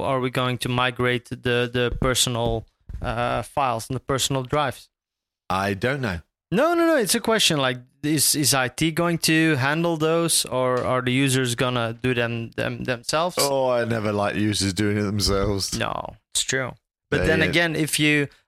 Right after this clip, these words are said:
Speaker 1: like, what I had on, uh, with a customer a few years ago is that, uh, the union had a big complaint that, um, the personal drive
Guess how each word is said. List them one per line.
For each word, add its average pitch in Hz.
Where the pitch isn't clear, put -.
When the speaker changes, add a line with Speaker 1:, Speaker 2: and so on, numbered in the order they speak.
Speaker 1:
like, 131
what 135
I 147
had 135
on, 131
uh, 127
with 131
a 123
customer 139
a 127
few 131
years 135
ago 117
is 117
that, 120
uh, 123
the 123
union 131
had 123
a 127
big 120
complaint 131
that, 120
um, 120
the -
personal 156
drive 123